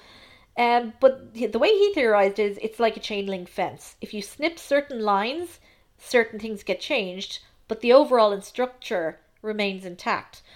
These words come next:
So you're working on several different realities that you can just throw yourself into willy-nilly. Um, now, one of the real notable things about that book is that the main character in the book has a very acutely developed sense of taste and smell.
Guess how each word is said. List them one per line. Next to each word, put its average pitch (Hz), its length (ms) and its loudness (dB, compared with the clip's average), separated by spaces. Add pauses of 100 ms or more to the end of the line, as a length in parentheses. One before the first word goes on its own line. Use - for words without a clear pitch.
(120)
So - 160 -4
you're 226 160 0
working 254 260 2
on 202 180 -4
several 220 380 -2
different 208 360 -10
realities 190 640 -2
that - 120 -18
you 226 60 -16
can 269 120 -10
just 294 200 -8
throw 226 160 -2
yourself 202 360 -4
into 180 480 -6 (360)
willy-nilly. 202 680 0 (680)
Um, 226 380 -2 (100)
now, 220 220 0
one 254 180 0
of 269 80 0
the 254 80 0
real 262 140 0
notable 240 420 0
things 214 280 -10
about 202 260 -4
that - 320 -6
book 214 320 -4 (100)
is 202 360 0
that 190 440 -4 (100)
the 208 80 -12
main 233 260 -4
character 226 320 -4
in 233 220 -8
the 208 80 -4
book 190 260 -2 (280)
has 208 180 -8
a 214 100 0
very 220 360 -2
acutely 226 580 -8
developed 196 500 -4
sense 190 320 -10
of 202 100 -18
taste - 480 -10
and 185 200 -10
smell. 165 480 -8